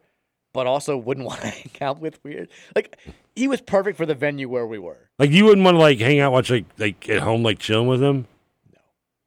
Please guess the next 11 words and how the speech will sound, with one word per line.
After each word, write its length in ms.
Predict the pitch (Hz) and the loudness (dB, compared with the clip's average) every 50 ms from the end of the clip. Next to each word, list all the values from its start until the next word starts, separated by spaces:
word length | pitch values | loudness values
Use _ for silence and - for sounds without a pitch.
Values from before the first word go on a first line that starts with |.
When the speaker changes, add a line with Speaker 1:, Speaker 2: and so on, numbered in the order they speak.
| _ _ _ _ _ _ _ - | _ _ _ _ _ _ _ -10
Speaker 2:
mean, 120 | 104 107 | -8 -8
could 80 | 120 143 | -4 2
you 60 | 202 | 4
imagine 220 | 240 220 151 135 127 | 4 4 4 4 2
him 40 | 127 | 2
with 80 | 135 110 | 2 0
the 60 | 101 | -2
munchies? 540 | 85 76 80 92 - - 113 117 113 - - _ _ _ _ _ _ _ _ _ _ _ | -4 -4 -6 -6 -6 -6 -8 -8 -8 -12 -20 _ _ _ _ _ _ _ _ _ _ _
Speaker 1:
No. 180 | - 90 82 _ _ _ _ _ _ _ - | -20 -20 -20 _ _ _ _ _ _ _ -20
<laughs> 80 | - - - - _ _ _ _ _ _ _ _ _ _ _ _ - | -20 -20 -20 -20 _ _ _ _ _ _ _ _ _ _ _ _ -14
He, 340 | - 151 - 170 - 311 | -14 -10 -8 -8 -8 -8